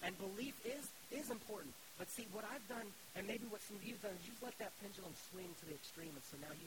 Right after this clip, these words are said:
have no emotions in your worship for God because you're suppressing. You have no excitement, or you start to feel it, and you push it back down because I don't want to be like that other person that I see who seems to be controlled by their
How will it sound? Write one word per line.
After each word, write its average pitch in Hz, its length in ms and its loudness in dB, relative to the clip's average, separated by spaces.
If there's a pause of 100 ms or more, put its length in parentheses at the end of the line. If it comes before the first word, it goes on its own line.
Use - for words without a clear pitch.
have 135 80 -4
no 151 120 -2
emotions - 400 -6 (120)
in 151 80 -4
your 135 240 -4
worship 143 240 -6 (160)
for 143 80 -8
God 180 240 -8 (1040)
because 156 240 -4
you're - 160 -6
suppressing. - 480 -8 (720)
You 202 80 0
have 196 140 2 (180)
no 240 240 6
excitement, 190 480 2
or 160 40 2
you 165 100 -2
start 220 180 0
to - 160 -8
feel 226 200 2
it, 196 80 -2 (200)
and 196 80 0
you 202 80 0 (160)
push 262 200 2
it 240 160 0
back 208 200 2 (160)
down 196 300 0 (1040)
because - 160 -4
I 147 160 -6
don't 175 160 -4
want 165 80 -4
to 147 120 -6
be 175 120 -2
like 156 140 -6 (100)
that 135 80 -6
other 139 240 -6
person 131 280 -6
that 120 100 -8
I - 40 -8 (140)
see 123 80 -4 (400)
who - 80 -6
seems 143 240 -4
to 139 160 -8
be 135 40 -6 (120)
controlled 156 400 -4
by 117 120 -8
their 110 200 -8